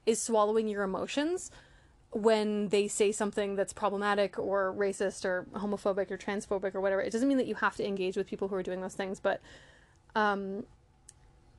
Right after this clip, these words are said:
it, it does mean that the most productive response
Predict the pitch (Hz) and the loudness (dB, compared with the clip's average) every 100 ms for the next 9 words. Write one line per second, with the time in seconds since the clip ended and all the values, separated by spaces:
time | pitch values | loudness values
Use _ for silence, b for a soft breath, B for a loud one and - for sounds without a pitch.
0 | - - 233 196 240 233 240 220 208 220 | -8 0 0 0 -2 2 4 4 4 0
1 | 202 202 190 185 - - - _ _ _ | 0 2 2 2 -2 -14 -20 _ _ _
2 | _ 233 196 214 196 214 208 202 214 - | _ -6 0 0 2 0 2 0 -2 -6
3 | - 196 190 - - 202 196 196 - 196 | -4 0 0 0 0 0 0 -6 -6 -2
4 | 196 - - 196 226 277 - - | -2 -2 -2 0 2 0 -4 -6